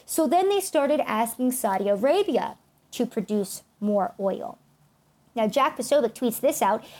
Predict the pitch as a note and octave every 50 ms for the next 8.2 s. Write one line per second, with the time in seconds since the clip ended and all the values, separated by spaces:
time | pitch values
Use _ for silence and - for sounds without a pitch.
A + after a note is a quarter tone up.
0 | - - B3+ C#4 C4+ C4+ B3+ - E4+ E4+ D4 A3+ D4 E4+ E4+ - - - E4 D4+
1 | C4 - D#4 D#4 C#4 C4 C4+ B3+ A#3+ A#3+ B3+ B3+ A#3+ - - - - A3 G#3 G#3+
2 | A3+ C#4+ F4+ - - - F#3 D3 - A2+ - - _ _ _ _ _ _ _ _
3 | _ _ - A#3 B3 C#4+ E4+ F4 D#4 D#4 D#4+ D4 D4 C4 D4 D4 C4 - C#4+ C4
4 | - - - C4 C4+ C#4 C#4 C#4 C4 C4 - G#3+ A3 A3+ B3 C#4 D4+ D4 C#4 C4
5 | A#3 A#3 A#3 A3+ - G#3+ A3+ A#3 G#3+ B3 A3 A3 - G#3 G3 - - F#3+ F#3 F3+
6 | B3+ C4 C4 A3+ A3 G#3 F#3 - - A#3+ D#4 D#4 - C#4 B3+ - - A3+ A3 G#3+
7 | A3 A3 G#3+ G#3 - - A3 G3 G#3 G#3 G3+ F#3+ G3+ G3 - - F3 B3+ C4+ C#4+
8 | C4 C4 B3+ C4